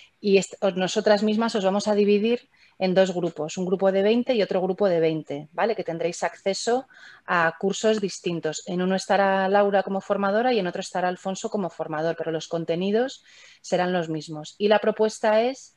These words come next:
que os vamos a separar, o sea, que no estaréis la pareja de la entidad con un mismo formador, sino que estaréis con cada uno con uno, pues por eso de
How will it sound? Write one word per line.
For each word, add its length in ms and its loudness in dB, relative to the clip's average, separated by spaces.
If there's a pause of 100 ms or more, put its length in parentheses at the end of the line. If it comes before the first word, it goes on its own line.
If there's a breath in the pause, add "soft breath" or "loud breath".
(380 soft breath)
que 120 2
os 100 2
vamos 220 0
a 60 -4
separar, 520 -2
o 40 -20
sea, 160 -8
que 100 -4
no 80 -4
estaréis 640 0
la 200 -6
pareja 380 -2
de 100 2
la 100 2
entidad 480 0 (640 soft breath)
con 140 2
un 80 2
mismo 220 0
formador, 440 2
sino 220 -4
que 60 -6
estaréis 440 -2
con 480 -2
cada 260 0
uno 200 0
con 160 -2
uno, 260 0
pues 160 -6
por 160 -4
eso 240 -2
de 280 0